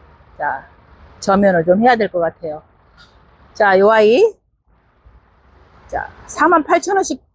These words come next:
판매하고 사만 오천 원씩 했던 아이인데 사만 원에 그냥 사 두짜리. 사 두짜리. 제가 수영이 예뻐서 그냥 놔뒀었는데, 자, 이 아이 사만 원에 가겠습니다.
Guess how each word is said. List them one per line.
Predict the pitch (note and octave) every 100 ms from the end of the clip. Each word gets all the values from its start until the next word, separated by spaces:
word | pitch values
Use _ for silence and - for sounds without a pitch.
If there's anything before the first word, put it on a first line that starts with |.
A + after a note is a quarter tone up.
| _
판매하고 | - E4 F4 D#4+ C#4+ C4 B3+
사만 | - E4 D#4 B3+
오천 | B3 C#4
원씩 | A#3+ -
했던 | D4 B3+
아이인데 | A3 G3 F#3+
사만 | - D#4 D4+ C4+
원에 | G#3 E3+
그냥 | F3+ E3 E3+
사 | - C#4+
두짜리. | C4+ A3 F#3+ F3 - _ - _ _ - - _ - - - -
사 | C4 C4+
두짜리. | C4 A3+ F3+ F3+ A#3 E4+ - _ _ - F3+
제가 | A3+ A3+
수영이 | - F4+ G#4+ A4
예뻐서 | A#3+ - C4 C#4 G#3+ A3+
그냥 | G#3+ G3+
놔뒀었는데, | E3+ F3+ G#3+ - G#3 F#3+ G#3 C4+ F#3 - _ - _ _ _ _ - -
자, | F3 D3+ C#3+
이 | F3+
아이 | F#3 F3 B3 F4
사만 | - D4 D4+ C4+
원에 | G#3+
가겠습니다. | F#3 E3+ F3+ - F3+ D#3+ D3+